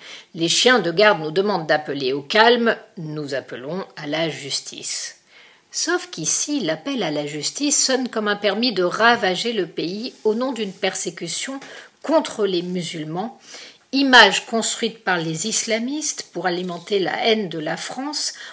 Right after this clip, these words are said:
empêcher toute intégration, mais une image construite quand même à rebours de la réalité. Dans la réalité, cette persécution n'existe pas. En revanche, ce qui existe,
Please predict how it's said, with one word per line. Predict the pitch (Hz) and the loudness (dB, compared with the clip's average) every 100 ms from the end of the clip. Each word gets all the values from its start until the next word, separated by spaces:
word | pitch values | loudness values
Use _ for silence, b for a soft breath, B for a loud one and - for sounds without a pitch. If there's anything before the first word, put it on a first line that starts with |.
| B - | B -4
empêcher | 262 254 233 - - 175 - | -4 0 0 2 2 0 -2
toute | - 277 - | -6 -6 -2
intégration, | 208 190 190 165 165 180 - 277 311 B B B B | -2 -2 -6 -4 -4 -2 -2 -2 -8 B B B B
mais | 262 320 | 2 4
une | 285 214 | 4 2
image | 190 196 262 262 | 0 -2 -2 -4
construite | - 190 - 269 262 - | -6 -6 -6 -6 -8 -8
quand | 165 | -6
même | 170 240 247 - | -2 -2 -2 -6
à | 220 | -6
rebours | 190 165 196 247 | -4 -6 -4 -8
de | 180 160 | -6 -4
la | 190 | -2
réalité. | 202 160 160 151 - 175 165 _ _ _ b b b _ - _ _ | -2 -4 -8 -10 -12 -14 -14 _ _ _ b b b _ -20 _ _
Dans | 147 | -8
la | 147 147 | -6 -4
réalité, | 170 156 156 226 | -4 -4 -4 0
cette | 220 202 165 | 0 -2 -4
persécution | 185 - 175 180 165 - 226 | -6 -4 -6 -6 -6 -4 -2
n'existe | 202 185 175 190 - 165 | -2 -4 -4 -4 -2 -4
pas. | - 151 - B B B B 247 | -6 -8 -10 B B B B -4
En | 185 | 0
revanche, | 190 185 247 294 - | 2 2 0 2 0
ce | - 320 | 0 -2
qui | 311 - | -2 -2
existe, | 196 165 170 214 - - | -2 -2 -6 -4 -4 -6